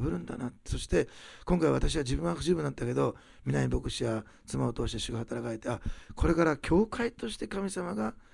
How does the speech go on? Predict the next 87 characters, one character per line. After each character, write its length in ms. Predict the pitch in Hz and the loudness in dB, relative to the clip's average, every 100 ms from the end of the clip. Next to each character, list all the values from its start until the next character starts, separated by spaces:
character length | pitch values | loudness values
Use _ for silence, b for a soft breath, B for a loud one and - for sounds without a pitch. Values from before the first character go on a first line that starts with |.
| b b b | b b b
進 220 | - 139 | -4 -2
め 100 | 135 | -2
ら 80 | 120 | -2
れ 80 | 117 | -4
る 60 | |
ん 60 | 107 | -4
だ 80 | 98 | -8
な 100 | 104 | -10
っ 40 | |
て 120 | - | -12
こ 140 | 107 101 | -16 -12
と 100 | 104 | -12
を 100 | - B B - | -12 B B 0
非 80 | |
常 80 | 127 | 2
に 60 | 135 | 4
強 100 | 165 | 0
く 60 | - | -2
感 100 | 117 | -2
じ 60 | |
ま 100 | 117 | -4
し 60 | 107 | -4
た。 180 | 107 - | -6 -4
で、 60 | 135 | 0
ど 40 | |
う 40 | 175 | 2
ぞ 160 | 135 - B B | 2 -4 B B
皆 100 | 123 | -2
さ 100 | 131 | 0
ん 100 | 101 | -2
ね、 160 | 98 - b b b - | -6 -10 b b b -8
え 20 | |
っ 40 | |
と、 320 | - 104 101 - b b b b b | -4 -4 -4 -8 b b b b b
え 180 | - 101 | -6 -4
ー、 40 | |
冬 120 | - 156 | -2 0
の 80 | |
白 140 | 156 143 | 0 0
馬 80 | 143 | 0
キ 80 | |
ャ 20 | 139 | 0
ン 60 | |
プ 80 | 123 | 0
は 40 | |
あ 40 | 113 | 0
り 40 | |
ま 60 | 110 | -2
す 60 | |
け 60 | 110 | -4
ど、 40 | |
こ 140 | - 135 | 0 0
れ 80 | 135 | 2
か 80 | |
ら 80 | 127 | 0
始 120 | 123 | -2
ま 120 | 117 113 | -4 -4
り 40 | |
ま 120 | 110 | -6
す 120 | 104 | -8
の 60 | 101 | -8
で、 240 | 95 92 - B B B B | -8 -10 -12 B B B B
賜 180 | 117 151 | 8 10
物 140 | 160 | 2
に 60 | 160 | 0
関 200 | 156 151 | -2 -2
し 60 | |
て 80 | - | -4
は 80 | 92 | -4
ね、 180 | 95 107 B B B | -6 -8 B B B
自 140 | - | 4
分 80 | 131 | 6
は 80 | 143 | 4
関 160 | 151 151 | 0 -2
係 100 | 147 | 0
な 80 | |
い 60 | 127 | 0
と 40 | |
思 100 | 110 | 0
わ 20 | 107 | -2
な 40 | |
い 20 | 101 | -2
で 100 | - | -4
く 40 | |
だ 80 | |
さ 40 | |
い。 80 | 87 | -6